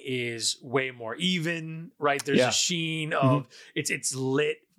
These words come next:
Speaker 1: more for your computer <laughs> screen, right? Like,
Speaker 2: Yeah.
Speaker 1: it's,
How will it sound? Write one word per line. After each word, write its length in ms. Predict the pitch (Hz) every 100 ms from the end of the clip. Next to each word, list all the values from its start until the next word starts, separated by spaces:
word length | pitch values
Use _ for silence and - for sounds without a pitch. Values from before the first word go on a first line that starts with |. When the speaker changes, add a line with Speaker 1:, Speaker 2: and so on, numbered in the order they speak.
| _
Speaker 1:
more 280 | 143 135 135
for 380 | - 151 143 135
your 140 | 131
computer 520 | - 117 - 151 151
<laughs> 120 | 151 -
screen, 560 | - 208 185 185 143
right? 320 | - 202 190 196
Like, 80 | 175
Speaker 2:
Yeah. 180 | 180 190 - 147 202 226
Speaker 1:
it's, 440 | 180 180 147 -